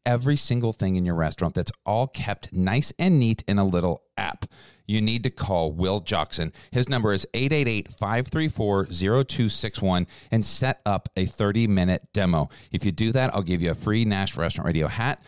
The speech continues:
or I'll give you a free Nash Restaurant Radio t-shirt. Just send me a message on Instagram. Check out Maintain I Q. Did you know the number one cause of methane or greenhouse gases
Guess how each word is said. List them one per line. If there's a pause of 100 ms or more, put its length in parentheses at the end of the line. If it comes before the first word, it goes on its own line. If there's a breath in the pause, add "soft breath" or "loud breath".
(300 soft breath)
or
I'll
give
you
a
free
Nash
Restaurant
Radio
t-shirt.
Just
send
me
a
message
on
Instagram. (320 soft breath)
Check
out
Maintain (140)
I
Q.
Did
you
know
the
number
one
cause
of (120)
methane
or
greenhouse
gases